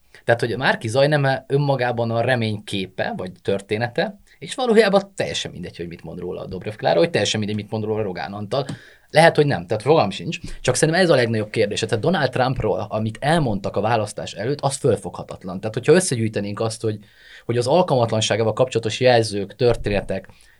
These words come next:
korábbi tettek, nem tudom mi, bár, tehát ezeknek a mennyiségét így halmozva, az valószínűleg olyan negyvenhat darab Márki Zaj kampányra lenne élete végéig elég. Tehát, hogy, ö, hogy egyszerűen a-, azt nem lehet, a mainstream sajtó viszonya a Trump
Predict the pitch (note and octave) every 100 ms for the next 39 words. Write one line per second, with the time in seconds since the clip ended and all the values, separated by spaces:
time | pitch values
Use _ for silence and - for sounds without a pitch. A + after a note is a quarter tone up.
0 | _ C#3+ B2+ G#2 G2+ - F#2 - A2 G2+
1 | - B2+ A#2 G2 F#2+ A2 A2 A2 B2 C#3+
2 | - - A#2+ - D#3 E3+ C#3 A2 A#2+ D3
3 | - B2 G#2+ - G#2 B2 D#3+ D3 E3 E3+
4 | - - - - C#3 F#3 C#3+ D#3 D3+ D#3
5 | D#3+ A#2 A2 A2 G#2 G2 F2+ G2 F#2+ F#2+
6 | F2+ F#2 F#2 F#2 F2+ F#2 F#2 F2+ F2+ F2+
7 | - - F2 E2+ F2 F2 E2 D#2 E2 F2
8 | F#2 F#2+ G#2+ G#2 A#2+ A#2+ A#2+ B2+ C#3 C#3
9 | C3+ C#3 C#3 - - - C3 - _ -
10 | - - F3+ B2 A#2 - - A#2 C#3 D#3+
11 | C3+ - A2+ - G#2 G2+ A2 G2+ G2+ G2+
12 | - - D2 C2+ _ _ - G#2+ A2+ A2+
13 | G2 G2 - G#2+ G2 -